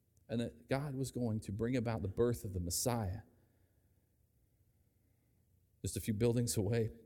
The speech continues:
God was doing the miraculous in the midst of the ordinary. That's the way God works in, in the world.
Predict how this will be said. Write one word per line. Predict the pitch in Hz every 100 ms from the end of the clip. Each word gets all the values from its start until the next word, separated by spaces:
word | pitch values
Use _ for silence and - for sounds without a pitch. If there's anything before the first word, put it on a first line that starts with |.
| - _ - _ _ _ _ _ _ _ _ _ _ _ _ _ _ _ _ _ _ _ _ -
God | 110 123
was | 113 98
doing | 120 113 104 101 110
the |
miraculous | 92 90 101 107 - 82 98 - - _ _ _ _ _ _ _ -
in | 92
the | 95
midst | 127 127 -
of | 92 82
the | 87
ordinary. | 87 85 82 92 113 - _ _ _ _ _ _ _ _ _ _
That's | 151 -
the |
way | 190
God | 151 127 107
works | 101 - 113
in, | 98 -
in | 113 101
the |
world. | 95 95 107 98 90